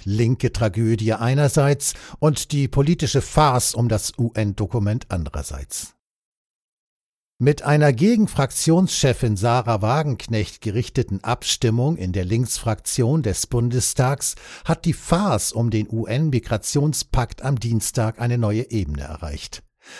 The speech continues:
Ein eingebrachter und schließlich angenommener Beschluss, die Bundesregierung möge trotz dessen großer Defizite den umstrittenen Pakt unterzeichnen,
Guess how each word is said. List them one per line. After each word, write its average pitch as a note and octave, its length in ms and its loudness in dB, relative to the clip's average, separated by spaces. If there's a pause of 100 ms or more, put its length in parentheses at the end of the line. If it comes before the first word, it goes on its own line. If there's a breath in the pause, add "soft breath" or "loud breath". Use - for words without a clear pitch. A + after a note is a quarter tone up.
(120)
Ein A#2+ 240 2
eingebrachter B2+ 1120 0
und F#2+ 260 0
schließlich - 680 -2
angenommener A2 680 2
Beschluss, C3 560 0 (380 loud breath)
die D3+ 140 2
Bundesregierung D3+ 1080 2
möge C#3+ 400 4
trotz - 460 -2
dessen C#3 340 -2
großer C3 500 2
Defizite C3+ 840 -2
den A2 180 0
umstrittenen A2+ 760 -2
Pakt - 320 -2
unterzeichnen, B2+ 880 0